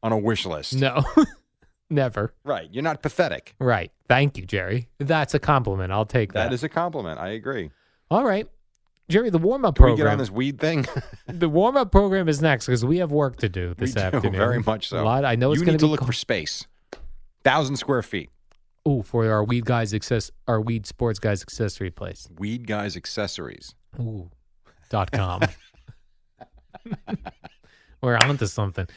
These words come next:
Speaker 2: Jim Cramer on that, uh, M-, uh, C N B C talks about weed, cannabis stock all the
Speaker 1: Yeah,
Speaker 2: time.
Speaker 1: because it's gonna fly.
Speaker 2: Yeah.
Speaker 1: <laughs> Come on, man.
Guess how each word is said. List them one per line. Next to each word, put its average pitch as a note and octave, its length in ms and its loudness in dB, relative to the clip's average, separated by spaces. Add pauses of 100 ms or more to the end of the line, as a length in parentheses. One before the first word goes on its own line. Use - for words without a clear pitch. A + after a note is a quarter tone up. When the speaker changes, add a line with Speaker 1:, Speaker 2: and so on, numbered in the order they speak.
(140)
Speaker 2:
Jim F3 240 0
Cramer D#3 420 2
on A#2 220 0
that, A2+ 280 2
uh, A2 380 0
M-, C#3+ 300 -2
uh, A#2+ 260 0
C D#3 260 -4
N C3+ 120 -2
B A#2 80 -2
C E3+ 240 -4
talks C3 340 2
about B2 260 2
weed, B2+ 380 -4 (260)
cannabis C3 440 2
stock - 400 -2
all A#2+ 260 0
the A#2+ 160 0
Speaker 1:
Yeah, - 200 2
Speaker 2:
time. F#2+ 120 -4
Speaker 1:
because D3 400 -4
it's - 200 -8
gonna A2+ 240 -8
fly. E3 480 -2
Speaker 2:
Yeah. A#2+ 580 2 (180)
Speaker 1:
<laughs> - 220 -16
Come B2+ 160 -4
on, D#3+ 180 -4
man. E3 380 -6